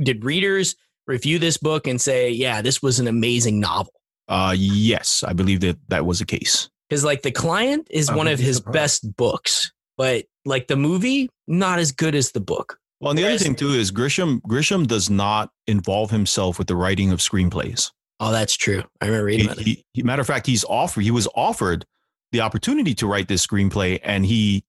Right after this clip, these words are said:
Speaker 2: took it. He took the offer, and then <laughs> he, after working on it for a little while, he decided to pass it on to somebody else.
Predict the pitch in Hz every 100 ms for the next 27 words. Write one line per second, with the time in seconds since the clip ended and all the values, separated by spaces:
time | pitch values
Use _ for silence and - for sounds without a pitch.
0 | - 247 247 143 101 107 208 - 165 -
1 | 208 110 104 90 85 - _ _ - 104
2 | 113 98 90 - - 190 - 107 - -
3 | - 185 - 151 139 156 160 120 110 117
4 | 104 104 101 101 - - - 117 120 131
5 | 120 110 107 120 117 123 110 113 - -
6 | 107 95 90 92 73 -